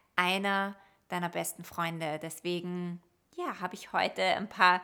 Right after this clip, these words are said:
Tipps für dich, die dir hoffentlich helfen, deinen Content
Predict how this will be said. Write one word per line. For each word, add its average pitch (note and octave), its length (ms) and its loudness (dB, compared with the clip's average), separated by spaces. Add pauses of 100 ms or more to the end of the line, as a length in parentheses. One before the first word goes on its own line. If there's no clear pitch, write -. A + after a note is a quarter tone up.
(500)
Tipps C#4+ 360 -6
für G3+ 140 -4
dich, G#3 360 -6
die G3 100 -8
dir F3 200 -4
hoffentlich G3+ 600 -6
helfen, E3+ 640 -4
deinen E3 520 -4 (420)
Content E3 720 -8